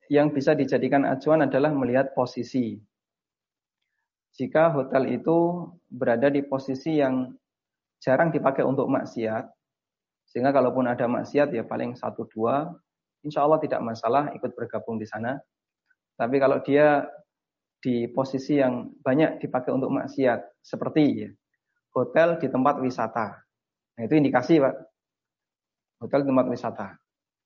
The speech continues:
Harganya murah dan, eh, di situ banyak keramaian. Rata-rata yang masuk ya berpasangan-berpasangan. Nah, kita kalau sudah melihat ini hotel ini berada di tempat wisata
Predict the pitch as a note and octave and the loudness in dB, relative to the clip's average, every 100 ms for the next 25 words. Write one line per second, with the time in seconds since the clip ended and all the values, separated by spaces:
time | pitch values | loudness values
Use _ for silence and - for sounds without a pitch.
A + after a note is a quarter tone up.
0 | _ - - A#2+ B2 B2+ C#3 C#3+ C#3+ F3 | _ -20 -12 -8 -2 0 2 2 4 4
1 | G#3+ - - _ _ _ _ _ _ C3 | 0 -8 -18 _ _ _ _ _ _ 0
2 | A#2+ A#2+ A#2+ A#2+ A#2+ A#2 A#2 - _ _ | 0 0 -2 -4 -6 -10 -14 -18 _ _
3 | - C#3+ C#3+ C#3+ C#3+ C#3+ C#3+ C3 - - | -2 2 4 4 2 2 0 -2 -6 -10
4 | - - - - - D3+ A#3 D#3+ D3+ D3+ | -16 -16 -14 -12 -6 0 4 6 4 2
5 | D#3 D#3 D3+ B2 G2+ - _ _ _ _ | 0 2 2 0 -4 -14 _ _ _ _
6 | _ B2 C3 D#3+ G#3 G#3+ F#3 D#3 D#3+ B2+ | _ 0 2 4 2 2 4 4 2 -2
7 | - A#3 A#2+ G#2+ - _ _ _ - B2 | 2 2 0 -4 -10 _ _ _ -10 -4
8 | A#2+ A2+ A#2+ A#2+ A#2 A#2 A#2 A#2 A2+ A2+ | -4 -4 -6 -6 -6 -6 -6 -6 -8 -6
9 | A2 A2+ - _ _ _ _ _ - - | -6 -8 -14 _ _ _ _ _ -20 -20
10 | - _ _ _ _ _ A2 A2+ C3+ F3+ | -20 _ _ _ _ _ -14 -6 2 4
11 | - - - F3 E3+ D3+ D#3 D3 D#3 - | 2 -2 2 2 4 2 4 4 4 0
12 | D#3+ F#3+ C3+ D3+ F3 G3 B2 B2+ C3+ A#2+ | -2 0 2 2 0 2 2 2 2 0
13 | B2 - A2+ A2 G#2 D3 F3+ F#3+ | -4 -6 -12 -12 -2 0 0 -4